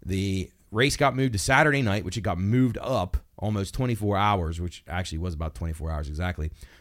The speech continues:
Moved up twenty-four hours. You just, you really didn't know. The, there was, they, all they did was practice. They qualified, and then poof, they go right into the race. Uh, it was pretty clear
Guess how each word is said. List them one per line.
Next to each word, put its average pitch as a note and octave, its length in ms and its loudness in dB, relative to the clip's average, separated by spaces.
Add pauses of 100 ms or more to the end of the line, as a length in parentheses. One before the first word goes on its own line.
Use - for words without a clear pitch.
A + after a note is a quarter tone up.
Moved C#3 200 2
up C3 140 2
twenty-four A#2+ 380 0
hours. A#2+ 240 2
You A2 60 -6
just, A#2+ 260 -8
you G2+ 80 -4
really A2+ 260 0
didn't G2+ 320 0
know. G#2+ 220 2
The, E2+ 80 0
there G2 180 -6
was, G2 120 -4
they, F2+ 200 -8
all A#2+ 240 0
they B2+ 80 2
did A#2+ 120 2
was A2+ 100 0
practice. A2+ 580 0
They F2 120 -6
qualified, G#2+ 640 2 (460)
and F#2 140 0
then F#2+ 140 2
poof, F#2+ 280 4
they F2 120 0
go F2 100 0
right G2 160 2
into G2 140 2
the F#2+ 80 2
race. G2+ 480 0
Uh, E2+ 340 -2
it F2+ 100 -6
was E2+ 200 -2
pretty A2 260 0
clear A2+ 420 0